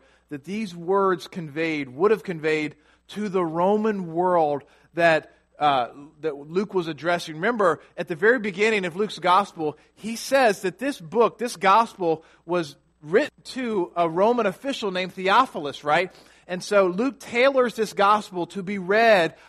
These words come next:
among the Roman Empire, right? And so this heavenly announcement wasn't just, it was primarily a fulfillment of Old Testament prophecy, but it was also a direct challenge to the Roman emperor himself.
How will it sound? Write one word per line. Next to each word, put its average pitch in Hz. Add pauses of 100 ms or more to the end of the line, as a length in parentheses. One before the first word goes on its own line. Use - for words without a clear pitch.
among 185
the 175
Roman 185
Empire, 175
right? 165 (360)
And 170
so 202
this 185 (260)
heavenly 302
announcement 202
wasn't 269
just, 262 (120)
it 175
was 175 (160)
primarily 226
a 190
fulfillment 190
of 170
Old 170
Testament 175
prophecy, 202 (540)
but 214
it 226
was 214
also 220
a 202
direct 190
challenge 175 (1040)
to 180
the 165
Roman 170
emperor 156
himself. 131